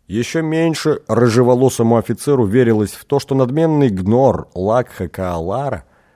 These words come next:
станет принимать участие в почетном увольнении каких-то там аррумов, которых в своде как собак нерезанных.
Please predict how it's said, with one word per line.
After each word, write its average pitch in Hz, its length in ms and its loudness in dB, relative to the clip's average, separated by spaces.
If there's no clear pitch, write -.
станет 151 360 -4
принимать 165 440 0
участие 156 540 -2
в - 60 -20
почетном 135 680 0
увольнении 120 800 2
каких-то 107 460 -8
там 107 360 -4
аррумов, 131 720 0
которых 110 480 -4
в - 60 -20
своде 117 440 -4
как - 220 -8
собак 110 480 -6
нерезанных. 90 640 -12